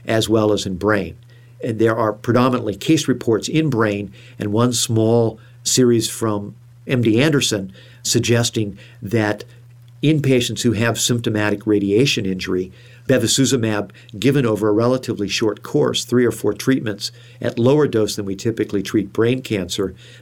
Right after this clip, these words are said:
that is with five milligrams per kilogram every two to three weeks for a total of three or four treatments, oftentimes has an arresting effect on this and can symptomatically improve patients fairly dramatically. There are similarly some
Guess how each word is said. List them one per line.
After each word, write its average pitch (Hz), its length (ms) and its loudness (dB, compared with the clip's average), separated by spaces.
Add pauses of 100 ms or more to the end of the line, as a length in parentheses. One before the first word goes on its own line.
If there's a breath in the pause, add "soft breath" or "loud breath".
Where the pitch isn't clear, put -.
that 104 200 2
is 104 300 2 (240 loud breath)
with 101 320 -4 (180)
five 131 320 2
milligrams 101 480 -2
per 101 120 -8
kilogram 98 600 -2 (240 loud breath)
every 98 280 -2
two 113 180 0
to 98 80 0
three 95 260 -2
weeks 92 460 -4 (360 soft breath)
for 110 200 0
a 95 80 0
total 104 300 2
of 95 100 -2
three 107 200 2
or 95 60 2
four 98 240 -2
treatments, 107 580 -2 (360 loud breath)
oftentimes 117 640 0
has 107 220 0
an 107 60 -2
arresting 117 460 0
effect 101 340 -4
on 95 180 -4
this 95 300 -4 (320 loud breath)
and 107 220 -4
can 104 140 -6
symptomatically 110 760 0
improve 95 400 -4
patients 104 380 -4
fairly 95 260 0
dramatically. 95 720 -4 (360 loud breath)
There 120 160 4
are 117 220 0 (140 loud breath)
similarly 135 460 2
some 104 320 -6